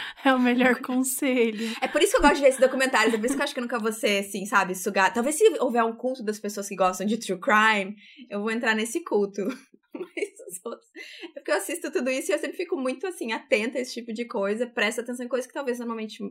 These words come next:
Speaker 2: não prestaria.
Speaker 1: É, porque é isso, você naturaliza dentro de você, então você começa a entender, tá,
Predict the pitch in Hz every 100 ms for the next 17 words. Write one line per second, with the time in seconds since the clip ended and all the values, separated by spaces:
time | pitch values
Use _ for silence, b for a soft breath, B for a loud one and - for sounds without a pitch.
0 | - _ - 202 208 214 220 294 277 208
1 | 202 202 _ _ _ _ _ _ _ -
2 | - _ _ _ _ _ _ - - -
3 | - - 233 214 214 226 233 262 247 254
4 | 339 294 - 220 226 226 254 233 240 247
5 | 262 247 254 277 262 254 240 240 240 -
6 | 247 254 277 277 294 285 277 294 294 269
7 | 247 294 233